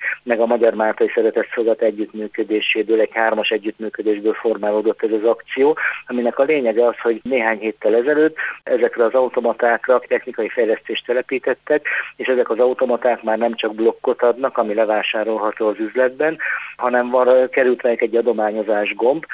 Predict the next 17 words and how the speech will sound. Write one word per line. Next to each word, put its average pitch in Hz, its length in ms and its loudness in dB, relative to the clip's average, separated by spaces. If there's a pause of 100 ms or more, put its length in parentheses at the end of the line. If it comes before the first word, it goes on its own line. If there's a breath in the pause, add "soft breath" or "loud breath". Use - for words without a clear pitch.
(140)
és - 180 -6
ebben 123 240 -2
az 117 120 0
esetben, 123 480 0
ha 110 120 -2
valaki 120 360 4
a 117 120 4
visszaváltott 117 760 0
alumínium 113 460 0
dobozoknak 110 640 -2
az 113 100 -2
árát 110 400 0
nem 123 220 -2
kéri, 143 300 0
hanem 113 280 -4
jótékony 117 540 0
célra 110 220 0